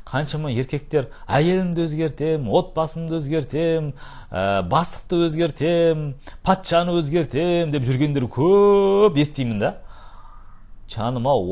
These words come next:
оларға тиісудің қажеті жоқ. Өзіңді, өзіңді, өзіңді солай өзгерт. Радиодан үнемі солай өлеңдер береді. Жоқ, жаным, ондай емес.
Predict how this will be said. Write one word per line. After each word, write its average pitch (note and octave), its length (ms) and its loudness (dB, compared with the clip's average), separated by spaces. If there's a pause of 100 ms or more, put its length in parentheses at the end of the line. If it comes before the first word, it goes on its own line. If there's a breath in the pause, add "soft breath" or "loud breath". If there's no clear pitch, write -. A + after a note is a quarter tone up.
(140)
оларға A#2 580 2
тиісудің A#2 560 -6
қажеті G2 400 -6
жоқ. C#3+ 400 2 (1120 soft breath)
Өзіңді, E3 720 2 (1200 soft breath)
өзіңді, A2 920 2 (920)
өзіңді F2 600 -6 (360)
солай F#2 400 -4 (400)
өзгерт. - 400 -12 (1040 loud breath)
Радиодан E3 480 2
үнемі F#3 320 0
солай F3 400 4
өлеңдер E3+ 320 0
береді. E3+ 320 0 (380 soft breath)
Жоқ, G3 340 6
жаным, D3+ 300 0
ондай B2+ 340 2
емес. - 380 -10